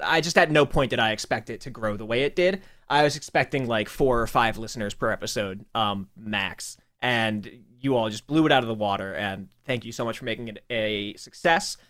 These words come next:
for continuing to listen to it even after we stopped making it, for asking for new content. I, we've gotten requests for new content, uh,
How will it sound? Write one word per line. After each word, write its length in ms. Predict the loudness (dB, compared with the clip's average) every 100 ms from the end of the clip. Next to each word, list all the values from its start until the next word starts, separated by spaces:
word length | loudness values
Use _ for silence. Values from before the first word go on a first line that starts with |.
| _
for 100 | -4
continuing 480 | -4 0 2 2 0
to 100 | -2
listen 220 | -4 -4
to 140 | -2 0
it 120 | 0
even 180 | -2 -4
after 200 | -4 -4
we 80 | -4
stopped 280 | -4 -6
making 380 | -2 0 2 2
it, 200 | 2 0 -10 _ _
for 600 | 0 4 6 6 4 0 _
asking 360 | 0 2 2 -2
for 120 | 0
new 160 | 0 0
content. 600 | -2 -2 0 0 -2 -2 -2
I, 180 | -2
we've 220 | 0 -4 0
gotten 240 | 0 0
requests 320 | -4 0 0 0
for 60 | -4
new 100 | -2
content, 520 | -2 0 0 0 -2 -12 -20 _
uh, 680 | 4 6 8 8 6 6 4